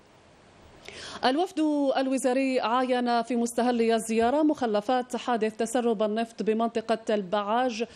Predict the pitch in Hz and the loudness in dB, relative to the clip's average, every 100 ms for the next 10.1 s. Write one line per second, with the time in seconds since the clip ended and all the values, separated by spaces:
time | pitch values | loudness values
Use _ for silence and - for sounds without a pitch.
0 | - - - 233 226 226 247 233 240 214 | -16 -14 -2 0 2 4 2 2 0 2
1 | 240 247 202 190 190 202 196 214 - 240 | 2 0 0 -4 -2 -2 0 -2 0 0
2 | 220 214 220 214 202 - 214 - 233 233 | 0 0 0 0 -2 -2 -2 0 -2 0
3 | 233 214 214 214 - 202 214 220 220 208 | -4 -2 -2 -2 -2 -4 0 0 0 -2
4 | - 220 269 302 - - - - 240 262 | 0 0 0 -2 -8 -20 -10 -2 0 0
5 | 254 262 247 330 359 277 254 247 220 247 | 0 -2 -2 0 2 2 0 -2 -2 -2
6 | 226 277 247 240 240 214 214 233 220 220 | -2 0 0 0 0 2 2 2 2 0
7 | 214 285 226 226 214 214 208 262 226 214 | 0 0 0 0 0 0 0 2 0 0
8 | 220 226 226 208 214 226 214 214 208 202 | 0 2 2 2 0 0 2 2 2 0
9 | 208 202 - 226 220 202 214 220 214 220 | 0 0 -2 -2 -2 -4 -2 0 2 2
10 | 214 | 0